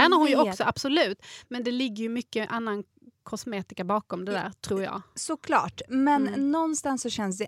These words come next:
Speaker 2: ändå... Lite grann, och jag fattar, jag är helt medveten om det här
Speaker 1: Mm.
Speaker 2: med, liksom, reklam på såna sociala medier, och jag, det fattar ju helt och hållet med så här sponsorskap och så här.
Speaker 1: Mm.
Speaker 2: Eh, men med henne, jag vet inte, av någon anledning, du vet, när hon lägger upp en sån här på sin story,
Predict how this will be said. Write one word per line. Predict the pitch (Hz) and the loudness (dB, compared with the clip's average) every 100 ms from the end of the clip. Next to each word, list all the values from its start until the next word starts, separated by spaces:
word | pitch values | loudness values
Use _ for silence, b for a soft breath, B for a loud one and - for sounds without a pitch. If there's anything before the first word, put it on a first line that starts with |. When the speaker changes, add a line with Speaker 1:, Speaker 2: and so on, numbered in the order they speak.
| - 294 | -4 -2
Speaker 2:
ändå... | 262 240 254 262 262 254 b b b | 0 0 0 0 0 0 b b b
Lite | 269 269 277 214 - 190 | -2 0 0 0 -4 -2
grann, | 175 175 | -2 -2
och | 214 | -2
jag | 240 | -2
fattar, | - 254 - - | -4 -8 -6 -2
jag | 190 214 | 0 2
är | 240 | 0
helt | 269 233 - | -2 -4 -4
medveten | 196 165 151 147 156 | -4 -2 -4 -4 -4
om | 151 | -4
det | 151 | -2
här | - | -2
Speaker 1:
Mm. | 233 | -2
Speaker 2:
med, | - - | -4 -6
liksom, | 170 160 156 | -10 -10 -10
reklam | 165 - 269 302 302 294 294 | -12 -8 -2 0 2 2 0
på | 269 269 | -2 -6
såna | 254 240 | -4 -6
sociala | 226 226 214 | -4 -4 -4
medier, | 208 202 196 196 170 | -4 -2 -2 0 0
och | |
jag, | 165 160 160 | 0 -2 -4
det | 175 - | -8 -8
fattar | - - 190 - | -12 -10 -8 -6
ju | 190 196 | -4 -2
helt | 240 175 - | 0 0 -2
och | |
hållet | 165 143 - | -6 -6 -6
med | 143 | -10
så | 156 | -10
här | 160 | -10
sponsorskap | - 190 165 - 156 - 240 208 202 | -6 -6 -6 -8 -10 0 2 2 0
och | 175 | -6
så | |
här. | - - 233 | -8 -10 -10
Speaker 1:
Mm. | 214 202 | -6 -4
Speaker 2:
Eh, | 196 - 233 | -4 -2 0
men | 247 277 262 226 247 - - | 2 4 4 2 -2 -6 -2
med | 254 269 | 0 2
henne, | 269 277 262 302 240 - | 0 -2 0 0 -2 -2
jag | 262 285 | -2 -2
vet | 349 | -2
inte, | 330 302 | -2 -2
av | 269 302 | 0 0
någon | 370 339 269 | 2 2 2
anledning, | 247 277 208 165 185 | 0 2 0 -2 -2
du | |
vet, | 220 | -2
när | 254 | 0
hon | 262 | 0
lägger | 262 - | 0 -2
upp | 262 - | -4 -4
en | 190 | -6
sån | - | -4
här | 143 | -6
på | - | -4
sin | 156 156 | -6 -6
story, | 165 190 156 92 | -6 -2 -2 -2